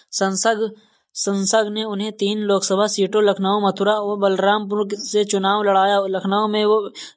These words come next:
वे चुनाव हार गए। मथुरा में उनकी जमानत जद-,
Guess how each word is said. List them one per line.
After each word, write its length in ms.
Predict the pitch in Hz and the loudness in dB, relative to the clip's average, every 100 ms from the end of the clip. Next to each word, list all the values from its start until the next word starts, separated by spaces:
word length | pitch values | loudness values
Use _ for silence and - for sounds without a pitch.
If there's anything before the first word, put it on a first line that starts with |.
| - | 0
वे 120 | 214 | 0
चुनाव 480 | 208 202 196 214 214 | 2 2 2 2 0
हार 320 | 196 202 208 | 0 2 2
गए। 340 | 190 202 196 165 - - _ _ | 2 2 0 -2 -12 -20 _ _
मथुरा 480 | 190 190 202 214 226 | -2 0 2 4 2
में 220 | 214 214 | 0 -6
उनकी 520 | 226 214 208 226 226 202 | -8 -8 -2 0 2 0
जमानत 640 | 196 196 196 196 220 - _ 175 - | 0 2 0 0 -4 -8 _ -20 -10
जद-, 540 | 185 170 214 226 196 | -6 2 4 2 -2